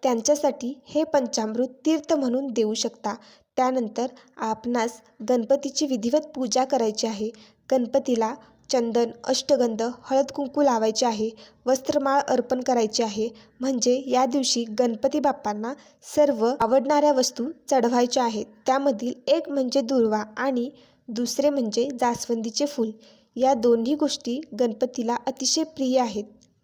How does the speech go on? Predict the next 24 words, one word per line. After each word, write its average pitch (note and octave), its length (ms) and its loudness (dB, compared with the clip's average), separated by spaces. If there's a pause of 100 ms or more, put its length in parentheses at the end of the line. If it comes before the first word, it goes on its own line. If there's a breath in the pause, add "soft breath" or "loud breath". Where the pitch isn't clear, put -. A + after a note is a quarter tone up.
(720)
त्यामुळे B3 420 2
जास्वंदीचे C4+ 680 -2
फूल B3 340 -4
या A#3+ 200 0
दिवशी C#4 300 -4
मिळाले A#3+ 480 0 (120)
तर C#4+ 120 4
गणपतीला A#3 680 -2 (100)
आवर्जून C#4+ 500 2
अर्पण A3+ 320 -2
करा. G#3 260 -6 (340 soft breath)
आणि B3+ 360 -4 (180)
दुर्वा A#3+ 460 0 (260)
या D4+ 60 2
कोठेही C4+ 500 2
मिळतात. A3+ 400 -2 (440 soft breath)
एकवीस C#4+ 440 -2
दुर्वांची B3+ 460 0
जुडी A#3+ 440 -4
या A#3 140 2
दिवशी A#3+ 320 -4
गणपतीला B3+ 540 0 (100)
आवर्जून A3+ 480 -2
ठेवा. G#3+ 320 -4